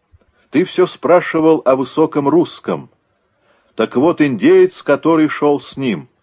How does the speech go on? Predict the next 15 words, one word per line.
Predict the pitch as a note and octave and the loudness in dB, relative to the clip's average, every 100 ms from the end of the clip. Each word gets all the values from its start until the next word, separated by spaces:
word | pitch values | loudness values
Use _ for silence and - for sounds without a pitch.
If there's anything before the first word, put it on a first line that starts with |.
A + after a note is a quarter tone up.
| _ _ _ | _ _ _
Спрашивай. | - - G#2+ E3 D#3+ - G2+ C#2 B1 - _ _ _ _ _ _ _ _ _ _ - - | -20 -6 0 2 2 -2 -8 -8 -14 -20 _ _ _ _ _ _ _ _ _ _ -20 -4
Вот | F3 E3 | 0 2
другой | D3+ E3+ C3+ F3 F#3+ E3 | 2 2 4 4 4 0
индеец, | D3+ D3 A#2+ - | 2 2 2 0
который | - G2 D3 D3 C#3+ | -4 0 2 4 4
видел, | E3 E3 D#3 | 2 0 0
как | C#3+ A#2+ | -2 0
ты | D3 D#3 | 0 0
убил | C3 G#2 C#3+ D3+ | 0 2 2 2
человека, | - B2+ A2 G#2+ E3 - D3 C3 _ _ _ | 0 0 2 2 0 0 0 -2 _ _ _
давшего | - A2 D3+ - C#3+ C#3 | -2 -2 -2 -4 -4 -4
тебе | B2+ C3 | -2 -2
приют | C#3 A#2 A#2 B2+ B2+ | -2 -2 0 0 -4
и | B2+ | -8
тепло. | B2 - A2+ E2+ | -10 -4 -2 -2